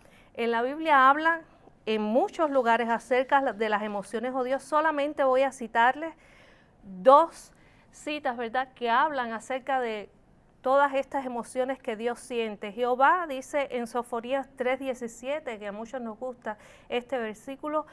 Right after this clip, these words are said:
"Jehová está en medio de ti, poderoso, Él te salvará, se gozará sobre ti con alegría, callará de amor, se regocijará sobre ti con cánticos". Entonces,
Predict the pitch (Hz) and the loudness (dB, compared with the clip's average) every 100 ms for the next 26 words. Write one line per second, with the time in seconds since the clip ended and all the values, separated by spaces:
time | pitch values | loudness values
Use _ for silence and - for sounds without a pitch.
0 | - - _ 233 233 240 277 311 302 285 | -20 -20 _ -2 0 4 4 2 -2 -4
1 | 277 269 233 240 254 269 233 214 254 320 | -4 -4 -4 -4 -4 -4 -4 -8 -10 -12
2 | 381 _ _ _ 294 247 247 240 233 254 | -14 _ _ _ -4 0 2 2 4 4
3 | 294 - 339 359 - _ 233 262 262 240 | 2 -2 -6 -6 -8 _ 0 0 -2 -8
4 | 226 220 208 196 190 220 277 349 - _ | -6 -4 -4 -4 -2 2 2 0 -8 _
5 | - - 254 233 214 202 - 202 190 185 | -18 -8 -4 -2 -4 -8 -8 -8 -4 0
6 | 208 330 - _ _ _ - - 233 220 | 2 2 0 _ _ _ -8 -2 -2 0
7 | 226 254 247 240 214 196 185 190 262 311 | -4 -6 -2 -2 -2 -4 -4 -8 -6 -4
8 | 320 320 _ _ _ 233 214 214 190 190 | -4 -6 _ _ _ -4 -2 -2 -2 -2
9 | 247 269 247 262 285 294 - - - 247 | -2 -2 -2 0 0 -2 -14 -6 0 0
10 | 240 226 220 214 - 220 214 208 226 285 | 0 -6 -2 -4 -6 -8 -4 2 2 2
11 | - 247 208 196 196 208 226 208 202 196 | -2 -10 -8 -10 -10 -12 -10 -12 -10 -10
12 | 170 175 190 - - - 190 185 220 214 | -10 -16 -20 -20 -20 -20 -16 -14 -14 -12
13 | 214 | -16